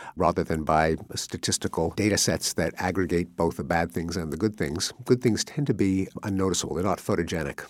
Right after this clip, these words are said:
A country that is at, uh, peace, city that hasn't suffered a terrorist attack,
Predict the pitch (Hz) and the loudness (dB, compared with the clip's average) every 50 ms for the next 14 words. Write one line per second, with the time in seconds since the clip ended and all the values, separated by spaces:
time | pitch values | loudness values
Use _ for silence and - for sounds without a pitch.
0 | - - - - 143 123 - 131 107 95 95 - - - - 92 87 95 92 - | -12 -6 0 0 2 2 4 4 2 2 0 -4 -6 -8 -6 -4 -2 -2 -4 -4
1 | - - 87 85 82 - - - 127 - - - - - - - - - - - | -6 -6 -4 -4 -4 -2 2 2 2 4 4 2 0 -2 -4 -10 -18 -18 -20 -20
2 | - - - - - - - 107 92 95 90 85 80 92 - - - - 101 92 | -20 -20 -14 -8 -4 0 0 0 0 0 -2 -2 -4 -6 -6 -6 -4 -4 -4 -4
3 | - - - - - 123 107 101 98 - - 92 - - 98 92 92 - | -6 -8 -8 -4 -2 0 2 2 0 0 -4 -4 -2 -2 -2 -2 -2 -4